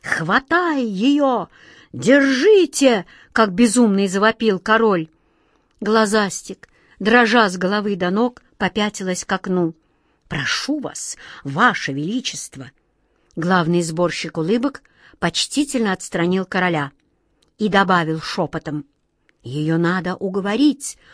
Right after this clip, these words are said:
обмануть, обхитрить". Глазастик сложила ладони лодочкой.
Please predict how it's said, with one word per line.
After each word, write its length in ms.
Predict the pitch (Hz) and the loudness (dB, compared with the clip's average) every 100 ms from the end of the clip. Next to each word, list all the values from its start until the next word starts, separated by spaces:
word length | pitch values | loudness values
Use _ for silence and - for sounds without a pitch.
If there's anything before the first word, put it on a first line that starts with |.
| - - | -14 0
обмануть, 880 | 185 175 185 214 233 254 - - - - - | 0 2 2 4 6 6 4 -6 -14 -18 -2
обхитрить". 1160 | 170 - - 196 196 - 180 277 247 - - - _ _ _ _ _ - | -2 -2 -6 -4 -4 -4 4 4 4 0 -10 -10 _ _ _ _ _ -2
Глазастик 720 | 247 285 254 277 - 240 - | 2 4 4 2 0 -6 -6
сложила 580 | - 233 226 254 233 202 | 2 2 4 4 4 2
ладони 480 | 202 196 226 196 | 2 4 4 4
лодочкой. 720 | 190 233 233 180 - - 165 | 2 2 0 -4 -8 -10 -14